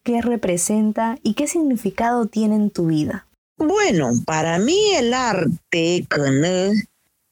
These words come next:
Speaker 2: es arte que inspiración, es arte del conocimiento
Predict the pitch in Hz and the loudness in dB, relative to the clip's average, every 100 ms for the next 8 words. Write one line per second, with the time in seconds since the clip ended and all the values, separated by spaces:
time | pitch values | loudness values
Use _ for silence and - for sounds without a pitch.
0 | - 262 277 302 - - - 214 220 185 | -2 0 2 2 0 -2 -4 -2 0 0
1 | 156 - 175 165 165 170 _ _ - - | 0 -2 0 2 2 0 _ _ -6 -2
2 | 175 147 196 226 - - 349 294 220 - | 0 2 2 2 0 0 0 2 2 2
3 | 180 170 208 196 - _ - - _ - | 0 0 0 -2 -4 _ -20 -20 _ -4
4 | 220 208 - - - 240 202 180 - 170 | 0 0 0 -2 -2 0 0 -2 -2 -2
5 | 165 147 214 214 285 302 311 - 294 330 | 0 0 0 -2 0 0 0 0 0 2
6 | 349 247 180 - 165 202 | 2 2 0 0 -2 -2